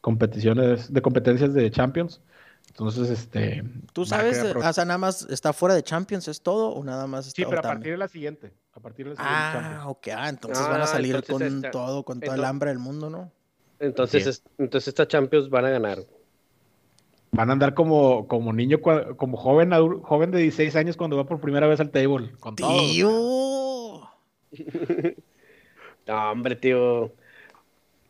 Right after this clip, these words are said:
Speaker 3: ¿A poco a ti te llevaron, güey, a los, a, a,
Speaker 2: ¿A
Speaker 3: a que a los
Speaker 2: poco así te
Speaker 3: dieciséis
Speaker 2: hicieron
Speaker 3: años?
Speaker 2: hombre a ti, Sergio? Así te dijeron, "Venga, a pasarlo hombre".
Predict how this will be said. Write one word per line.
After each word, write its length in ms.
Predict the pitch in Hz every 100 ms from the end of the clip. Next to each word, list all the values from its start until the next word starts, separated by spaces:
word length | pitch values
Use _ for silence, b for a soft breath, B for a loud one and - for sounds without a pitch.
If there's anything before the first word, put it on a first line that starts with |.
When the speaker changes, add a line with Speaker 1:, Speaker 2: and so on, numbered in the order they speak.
| -
Speaker 3:
¿A 160 | 143
poco 180 | 165 160
a 40 | 202
ti 100 | 214
te 120 | 226
llevaron, 340 | 202 160 170
güey, 160 | 165 151
a 60 | 135
los, 340 | 117 110 -
a, 40 |
a, 40 | 113
Speaker 2:
¿A 440 | 110 113 107 90
Speaker 3:
a 20 | 113
que 80 |
a 20 | 135
los 40 |
Speaker 2:
poco 100 | 123
así 120 | 151
te 40 | 160
Speaker 3:
dieciséis 180 | 135 147
Speaker 2:
hicieron 240 | 165 165
Speaker 3:
años? 120 | 170
Speaker 2:
hombre 240 | 156 143 135
a 20 |
ti, 260 | - 139 127
Sergio? 340 | 123 - 120 120
Así 180 | 123 123
te 100 | 165
dijeron, 300 | 143 143 139
"Venga, 280 | 156 175 165
a 80 | 139
pasarlo 380 | - 135 147
hombre". 320 | 135 135 123